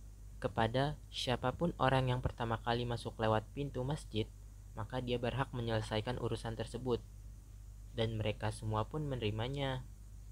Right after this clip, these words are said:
Ternyata, di luar dugaan nih, teman-teman, Allah Subhanahu wa Ta'ala takdirkan bahwa orang yang pertama kali memasuki pintu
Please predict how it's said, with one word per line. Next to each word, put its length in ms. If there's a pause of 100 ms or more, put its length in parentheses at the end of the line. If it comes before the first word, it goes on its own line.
(960)
Ternyata, 640 (1600)
di 80
luar 240
dugaan 560
nih, 240
teman-teman, 560 (1200)
Allah 320
Subhanahu 320
wa 60
Ta'ala 340
takdirkan 640
bahwa 240
orang 320
yang 80
pertama 400
kali 320
memasuki 640
pintu 400